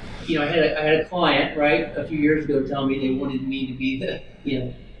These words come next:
I need, I want someone else to care about my money, right? And I think that's just what we do, right? I mean, I just connect to the fact that, uh, you know, in, in, uh, as we've done this for several years,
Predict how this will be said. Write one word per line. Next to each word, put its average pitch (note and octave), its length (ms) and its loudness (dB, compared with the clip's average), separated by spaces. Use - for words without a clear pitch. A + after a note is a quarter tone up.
I - 20 -16
need, C#3+ 460 2
I D3+ 60 -6
want D3 180 0
someone D3 240 0
else C#3 120 -4
to - 60 -12
care C#3+ 240 -4
about C3 220 0
my C3 100 -4
money, - 340 -2
right? - 240 0
And - 80 -4
I F3+ 60 0
think A3 160 0
that's G#3+ 140 2
just F3+ 180 -6
what E3 220 2
we B2+ 260 -4
do, D#3+ 400 2
right? C3+ 220 2
I D3 40 2
mean, C#3+ 120 2
I D#3 160 2
just D3+ 240 -4
connect C3+ 500 -2
to C#3+ 80 -2
the C3 140 -4
fact C3 360 0
that, B2 240 -4
uh, A#2 460 0
you C3 120 -2
know, C3 220 0
in, C#3+ 220 -8
in, C3 280 -4
uh, B2 380 -8
as - 140 -4
we've D3+ 160 -2
done C#3+ 260 2
this B2+ 200 -4
for - 100 -16
several B2+ 420 0
years, C#3+ 300 2